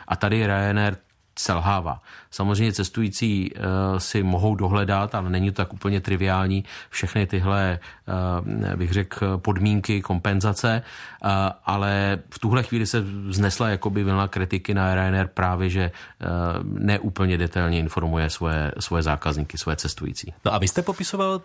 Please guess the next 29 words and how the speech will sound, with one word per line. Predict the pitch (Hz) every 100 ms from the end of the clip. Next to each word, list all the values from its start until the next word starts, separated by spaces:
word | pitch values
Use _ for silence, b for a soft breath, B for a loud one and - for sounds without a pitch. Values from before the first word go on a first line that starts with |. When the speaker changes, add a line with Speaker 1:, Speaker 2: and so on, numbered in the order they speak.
| -
Speaker 2:
ty | 165 147
věci, | 120 113 160
které | 147 - 135 143 139
Ryanair | 135 143 147
musí | 131 127 - 120
udělat, | 92 87 82
protože | - 95 110 110
se | -
na | 123
to | 117
vztahuje | 120 131 117 135 127
nějaká | 123 123 151 139
legislativa, | 117 113 - 98 95 82
ale | 73 87
nedá | 92 98 135
se | 139 151
očekávat | 135 143 147 143 143 147 - 131
nějaká | 123 120 123 131 139 139
nabídka, | 131 113 107 120 - - 131 123 B B B B 92
eh, | 87 82 82 82
nějaké | 92 95 104 110
kompenzace, | 107 98 143 131 123 117
nějaké | 117 120 143
odškodné, | 139 113 - 165 139 127 113
tak | 117 107
s-, | - -
jaksi | 120 113 104 - 127 120
jako | 113 127 120 120 117
výraz, | 107 110 120 120 -